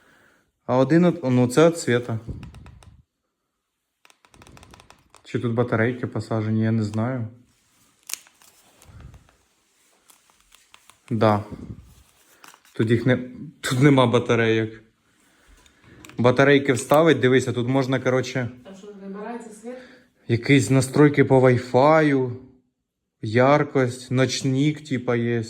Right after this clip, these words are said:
Speaker 2: Ну, може, це красно на ночник.
Speaker 1: Не знаю, ну, тут багато різних функцій. Модних, стильних, молодіжних.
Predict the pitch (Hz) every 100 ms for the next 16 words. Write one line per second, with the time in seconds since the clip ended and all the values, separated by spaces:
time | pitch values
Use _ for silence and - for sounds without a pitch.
0 | - 233 240 240 226 226 233 226 226 214
1 | 208 208 - 214 196 - - - - -
2 | - 117 120 113 113 110 110 107 120 117
3 | 127 127 120 110 110 104 113 - 117 110
4 | - 117 117 - _ _ _ 120 117 110
5 | 113 110 - 113 113 117 113 110 110 110
6 | 113